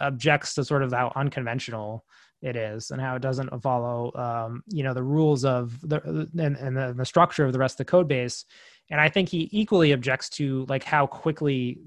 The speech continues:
they move forward with it, right? Because essentially you see that,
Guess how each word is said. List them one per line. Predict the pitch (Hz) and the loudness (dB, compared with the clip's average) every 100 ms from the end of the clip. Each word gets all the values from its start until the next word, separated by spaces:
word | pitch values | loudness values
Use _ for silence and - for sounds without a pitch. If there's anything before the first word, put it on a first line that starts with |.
| 147 135 | -12 -4
they | 135 | -2
move | 131 131 | 0 -2
forward | - 160 139 - | 0 2 2 -2
with | 123 | -14
it, | - - | -14 -8
right? | 151 143 | -2 -2
Because | 139 147 | 0 -2
essentially | 139 175 165 165 143 | 0 0 0 0 0
you | 135 | 0
see | 127 - 131 | -4 -4 -2
that, | 123 120 117 | -2 -2 -4